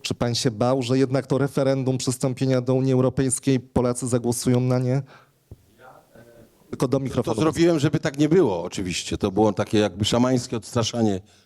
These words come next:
Speaker 2: odstraszanie po indiańsku, że, żeby tego, żeby tego nie było. Tak pokazać, co będzie źle, żeby tego nie było. Y, no, nie, nie wszyscy to oglądali, tą sztukę pewnie. <laughs> Ale, mm, jakby to powiedzieć,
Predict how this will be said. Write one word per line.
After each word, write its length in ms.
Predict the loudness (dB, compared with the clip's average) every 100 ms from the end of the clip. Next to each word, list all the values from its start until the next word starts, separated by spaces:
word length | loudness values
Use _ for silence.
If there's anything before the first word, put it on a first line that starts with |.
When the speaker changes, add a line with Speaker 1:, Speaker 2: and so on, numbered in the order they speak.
| _ -6
Speaker 2:
odstraszanie 600 | -4 -2 0 0 0 0
po 120 | 0
indiańsku, 520 | 2 2 2 -2 -4
że, 180 | -2 0
żeby 220 | 0 -2
tego, 360 | 0 0 0 -2
żeby 260 | 0 -2 -2 -4
tego 160 | -2 2
nie 140 | 2
było. 300 | 4 2 -2 -12 _
Tak 280 | -8 -8 -8
pokazać, 460 | -6 -2 0 0 -2
co 100 | -2
będzie 200 | -2 -2
źle, 200 | 0 0
żeby 180 | 0 -2
tego 180 | 0
nie 120 | 2 2
było. 360 | 2 0 -2 _ _ _ _ _ -4
Y, 140 | -2 -2 -6 -2
no, 200 | 0 0
nie, 200 | -2 -2
nie 160 | 0
wszyscy 260 | 2 0 0
to 180 | 2 2
oglądali, 520 | 2 2 2 0 0
tą 120 | 0
sztukę 260 | -2 -4 -2
pewnie. 200 | 0 0
<laughs> 120 | 0 -2 -6 -20 -20 -18 -4
Ale, 460 | 0 2 2 0 -4
mm, 560 | 0 4 6 6 4 0 -6 -16 -18 -18 -20 _ _ _ _ _ -4
jakby 300 | -4 -2 -2
to 80 |
powiedzieć, 300 | 0 0 -2